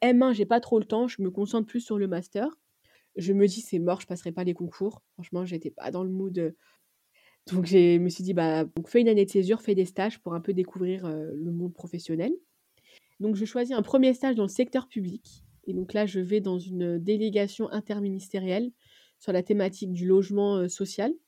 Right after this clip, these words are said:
Donc, c'était intéressant, mais, heu, je m'étais dit : « C'est quand même long si tu veux, si tu veux être utile, heu, il faut de l'argent. » Genre, public, ils ont pas forcément le, beaucoup d'argent, donc, heu,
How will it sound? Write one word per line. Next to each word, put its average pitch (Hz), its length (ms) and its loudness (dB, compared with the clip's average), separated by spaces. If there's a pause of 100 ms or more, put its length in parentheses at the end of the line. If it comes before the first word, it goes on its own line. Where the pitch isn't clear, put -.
(800)
Donc, - 100 -4
c'était - 160 2
intéressant, 269 680 6 (360)
mais, 254 560 8
heu, 190 240 4 (240)
je 202 60 -4
m'étais 220 220 8
dit : « 226 200 0 (180)
C'est 202 120 -4
quand 208 100 0
même 190 260 2
long 220 160 4
si 233 80 -8
tu 202 120 -2
veux, 180 120 -2
si - 100 -12
tu - 140 -2
veux 190 40 8
être - 200 -4
utile, 214 520 -2
heu, 180 80 0 (360)
il 190 80 -2
faut 220 160 8
de 196 60 2
l'argent. » 202 500 2
Genre, 190 220 -8
public, 196 280 -6
ils 175 100 -4
ont 165 60 -6
pas 208 260 -2
forcément 202 360 -4
le, 175 280 -2 (240)
beaucoup 196 300 -2
d'argent, 196 520 0
donc, 180 240 -4
heu, 175 280 -4